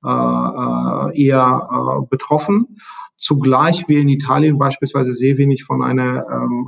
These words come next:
ähm, Sparprodukt haben, was wir Flexgeld nennen, wo der Kunde jederzeit auch das Geld rausnehmen kann. Also das heißt, die Kunden konnten auch die, äh, Verträge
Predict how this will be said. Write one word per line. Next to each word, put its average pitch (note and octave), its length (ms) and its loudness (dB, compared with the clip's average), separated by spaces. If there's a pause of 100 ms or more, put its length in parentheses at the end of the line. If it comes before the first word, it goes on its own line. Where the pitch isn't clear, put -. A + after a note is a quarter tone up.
ähm, A#2+ 160 -6
Sparprodukt C#3 760 -2
haben, C3 280 0
was B2+ 180 -4
wir - 60 -2
Flexgeld B2+ 480 -4
nennen, B2 240 2
wo B2+ 80 4
der B2+ 80 2
Kunde C#3 260 2
jederzeit C3 440 2
auch A#2+ 120 -2
das - 160 -4
Geld B2+ 220 0
rausnehmen A#2 420 -2
kann. - 320 -10
Also - 140 -20
das A2 160 -12
heißt, B2 180 -4 (360)
die - 60 -20
Kunden C#3 220 2
konnten C3+ 380 0
auch B2 260 -4
die, B2 180 0
äh, B2 120 -2
Verträge B2+ 580 0